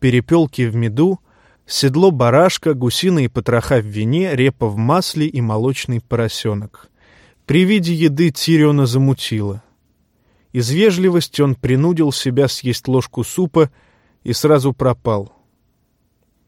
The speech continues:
Толстые кухарки своё дело знали. Так вкусно он не ел даже при дворе.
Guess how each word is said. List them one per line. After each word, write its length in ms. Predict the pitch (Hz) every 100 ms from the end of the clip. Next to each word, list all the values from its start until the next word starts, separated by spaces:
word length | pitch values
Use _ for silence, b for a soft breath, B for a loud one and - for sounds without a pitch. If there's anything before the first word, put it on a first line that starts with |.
| _
Толстые 480 | - 185 - - 151
кухарки 540 | - 139 170 165 -
своё 360 | 131 - 131 143
дело 320 | 131 139 135
знали. 600 | 113 123 135 120 104 101 - _ _ _
Так 200 | - 185
вкусно 520 | - - 170 156 - 135
он 180 | 123
не 120 | 120 117
ел 260 | 135 135
даже 340 | 120 127 113 110
при 200 | 110 113
дворе. 460 | 110 117 104 98